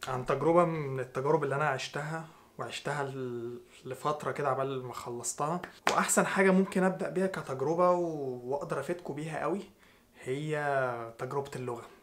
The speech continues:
لان كانت تجربة جملي <laughs> شوية. ليه عايز اكلمكم بقى عن تجربتي في اللغة؟ لان في ناس كتير بتكلمني وبتسألني وتقول لي: "انت خلصت اللغة ازاي؟ بتدرس في الجامعة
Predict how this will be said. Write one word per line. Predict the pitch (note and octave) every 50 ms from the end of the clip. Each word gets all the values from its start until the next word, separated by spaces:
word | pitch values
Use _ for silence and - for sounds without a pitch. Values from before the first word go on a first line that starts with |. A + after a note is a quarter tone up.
| -
لان | - - - A#2 A#2+ A#2+ A#2 A#2+ A#2
كانت | - - A#2+ - _
تجربة | C#3 C3+ C#3 C3+ C#3 C#3 C3+ B2 A#2+ A#2
جملي | B2 C3 C3 B2 A#2+ A#2 - -
<laughs> |
شوية. | - - - C#3+ C#3+ B2+ - - - - - - - - - - -
ليه | C#3 C3+ D#3+ F3 F#3
عايز | E3 F3 F#3 F3+
اكلمكم | E3 - C#3+ C#3 D3+ D#3+ D3+ D#3
بقى | D3 D3+ D3+ D3
عن | C#3+ C#3
تجربتي | D3 C3 C#3 D3 D3 - - C#3+ C#3 C3+ B2+
في | C3 C3
اللغة؟ | B2 A#2+ B2+ B2 B2+ B2 A#2 - - -
لان | B2+ B2 - D3 E3 E3+ E3+ E3+ E3
في | - - D#3+
ناس | D3 F3 F3+ -
كتير | - - - - D#3+ E3+ F3 F#3+ - - - _ _ - - - - _ - - -
بتكلمني | C#3 B2 C3 B2+ - - C3 B2 B2 C3+ D3+ D#3+ D#3+
وبتسألني | D#3+ C#3 - - - - C3 C3+ C#3+ C#3+ C#3
وتقول | C3 C3+ C3 C3+
لي: | C3+ C#3
"انت | C3+ B2 A#2+ C3+ B2+ B2 B2 B2 A#2+ A#2+ A#2+ -
خلصت | - - - B2+ C3+ C#3 C#3 -
اللغة | B2+ C3 C3 C3
ازاي؟ | B2 A#2+ B2 C3+ B2+ C3+ C3+ C3+ C3 C3
بتدرس | B2 - - C3 C3 C3+ B2 -
في | - C3+
الجامعة | B2 B2 C3+ C3+ C3 B2+